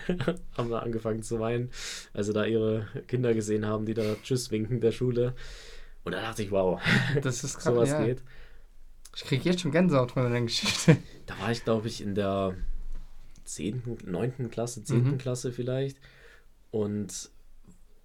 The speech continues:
Speaker 1: ja, ich war halt so der Einzige, der wirklich Filme gemacht hat an der Schule. Und das hat sich dann so rumgesprochen, dass ich jedes Jahr dann einmal diese Aktionstage gefilmt hab, diese
Speaker 2: Mhm.
Speaker 1: Projekttage und einmal die, ähm, die Abiturklasse, immer die nächste.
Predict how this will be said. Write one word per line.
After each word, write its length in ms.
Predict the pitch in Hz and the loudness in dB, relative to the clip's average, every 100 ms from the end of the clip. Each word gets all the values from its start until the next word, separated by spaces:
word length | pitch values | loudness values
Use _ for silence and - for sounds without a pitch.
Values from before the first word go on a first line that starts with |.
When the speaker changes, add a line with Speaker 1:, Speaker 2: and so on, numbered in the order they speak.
| - - | -20 -14
Speaker 1:
ja, 260 | - 104 117 | -6 -4 -4
ich 160 | - - | -6 -2
war 80 | 104 | 0
halt 140 | 104 | 0
so 180 | - 110 | -2 -2
der 100 | 101 - | 0 0
Einzige, 320 | 107 127 110 | 0 0 2
der 140 | 110 | 2
wirklich 340 | 104 110 - - | 0 -6 -10 -12
Filme 320 | - 123 147 | 0 2 4
gemacht 360 | 139 104 104 - | 2 0 -2 0
hat 120 | 113 | 0
an 120 | 104 101 | 0 -2
der 80 | |
Schule. 360 | 98 135 139 143 | -4 0 6 6
Und 120 | 113 | 6
das 120 | 104 | 0
hat 100 | 113 | -4
sich 100 | 117 | -4
dann 140 | 113 110 | -4 -2
so 120 | 110 | 2
rumgesprochen, 800 | 117 147 143 - 139 143 156 - - - - - | 2 0 -4 0 0 0 -6 -8 -14 -18 -20 -8
dass 160 | 107 107 | -4 -4
ich 140 | 95 | -2
jedes 340 | 104 135 135 | 2 4 4
Jahr 220 | 120 117 120 | 2 2 0
dann 140 | 104 | -2
einmal 680 | - 110 139 135 131 127 - - | 0 0 2 2 2 0 -2 -6
diese 180 | 107 95 | -6 -6
Aktionstage 800 | 90 - 113 170 - 160 156 147 | -6 -2 0 0 0 -2 -2 -4
gefilmt 340 | 139 151 143 | -6 -4 -2
hab, 100 | 139 | -4
diese 180 | 104 104 | -2 2
Speaker 2:
Mhm. 140 | 139 | 6
Speaker 1:
Projekttage 640 | 139 123 - 139 135 135 135 - - - - | 6 4 0 -4 -2 -2 -4 -6 -20 -6 0
und 180 | 127 | 0
einmal 360 | - 117 120 113 | 2 2 4 2
die, 280 | 110 107 101 | 2 2 2
ähm, 600 | 101 104 95 98 98 95 - - - - - - - - - | 2 2 0 -2 -4 -6 -12 -16 -18 -20 -20 -20 -20 -20 -8
die 80 | 104 | -2
Abiturklasse, 640 | 107 - 143 139 95 90 95 | 0 2 2 2 -2 -2 0
immer 160 | 123 | 2
die 120 | 123 113 | 2 2
nächste. 580 | 123 - - 117 143 | 0 -2 0 0 0